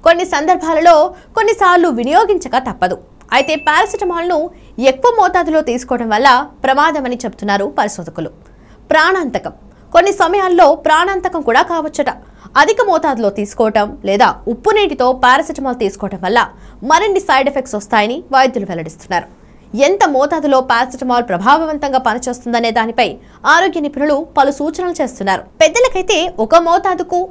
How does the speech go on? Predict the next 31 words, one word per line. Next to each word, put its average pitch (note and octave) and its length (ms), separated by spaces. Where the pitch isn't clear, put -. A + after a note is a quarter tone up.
ఒక D4+ 200
గ్రామ్ A#3+ 200
తీసుకోవాలి. F#3+ 520
అలా D#4 160
ఒక C#4+ 120
రోజులో D4+ 340
నాలుగు E4+ 380
గ్రాములకు D4+ 440
మించి F#3+ 260
తీసుకోకూడదు. F3+ 520
ఒకవేళ G#4+ 420
వారికి D#4+ 300
ప్రతిరోజు F4 760
మద్యం D4 420
సేవించే D#4+ 420
అలవాటు E4+ 400
ఉండి D4+ 240
ఉంటే, C#4 180
ఇందులో D4+ 280
సగం E4 460
వంతు, D4+ 320
అంటే D4+ 420
ఒక - 260
రోజులో F4 440
రెండు G4 280
గ్రాములకు F4 400
మించి A#3+ 300
పారాసిటమాల్ C4+ 600
తీసుకోవద్దు. - 460
పిల్లలకు G#4 360
వేసేటప్పుడు C#4+ 760